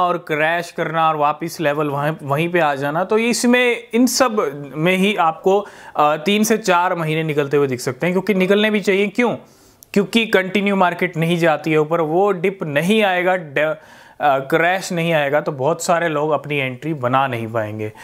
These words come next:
तो अगर आप एंट्री लेना चाहते हैं, क्रिप्टो खरीदना चाहते हैं, तो क्रिप्टो खरीदने का एक मौका मिलने वाला है, एक लास्ट and final मौका मिलने वाला है, क्योंकि इसके बाद जो पंप आएगा, maybe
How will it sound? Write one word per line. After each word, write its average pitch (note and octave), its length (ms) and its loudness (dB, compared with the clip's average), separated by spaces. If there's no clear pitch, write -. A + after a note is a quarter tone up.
तो D3+ 60 4
अगर E3 300 4
आप A3 300 -2
एंट्री F3 380 2
लेना E3 300 2
चाहते B2 300 -4
हैं, A#2+ 80 -8
क्रिप्टो E3 340 -2
खरीदना F3 460 2
चाहते B2+ 340 -2
हैं, B2+ 80 -8
तो D#3+ 60 -4
क्रिप्टो F3 440 0
खरीदने F3+ 480 0
का F#3+ 140 2
एक F3+ 160 0
मौका D#3+ 300 0
मिलने C#3 280 -2
वाला C#3 280 2
है, E3+ 180 -8
एक C#3+ 140 -2
लास्ट D3+ 600 0
and G#3+ 240 2
final E3+ 380 -2
मौका D3 300 0
मिलने C3 240 -2
वाला B2+ 240 2
है, E3 140 -4
क्योंकि F#3+ 220 2
इसके A3 440 0
बाद B3 240 0
जो A3 120 2
पंप G3+ 340 0
आएगा, B2+ 320 0
maybe F#3 380 -2